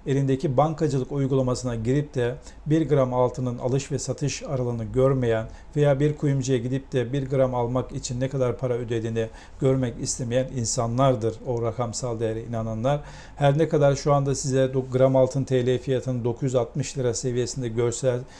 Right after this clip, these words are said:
gösterseler de gram altın T L fiyatını almak için bugün,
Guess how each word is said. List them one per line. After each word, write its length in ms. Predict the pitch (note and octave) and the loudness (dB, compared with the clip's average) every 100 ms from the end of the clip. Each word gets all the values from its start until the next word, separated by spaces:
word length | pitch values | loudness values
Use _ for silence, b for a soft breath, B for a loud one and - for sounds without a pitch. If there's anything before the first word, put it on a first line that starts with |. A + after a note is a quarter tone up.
| B - | B -2
gösterseler 800 | C3+ A2+ - B2+ B2 D#3 A#2+ G#2+ | 0 2 4 4 4 2 2 4
de 180 | D#3 G3+ B B B - | 2 0 B B B 2
gram 240 | D3+ C#3+ | 4 4
altın 260 | A#2+ - B2+ | 2 -2 -2
T 220 | C3+ B2 | 0 0
L 140 | B2 | 0
fiyatını 360 | - A#2+ B2 D3 | -4 -8 -8 -2
almak 360 | C3+ C#3 D3+ | 0 2 0
için 300 | - B2 A#2 | -4 -8 -4
bugün, 300 | B2+ A2 D3 | -2 0 0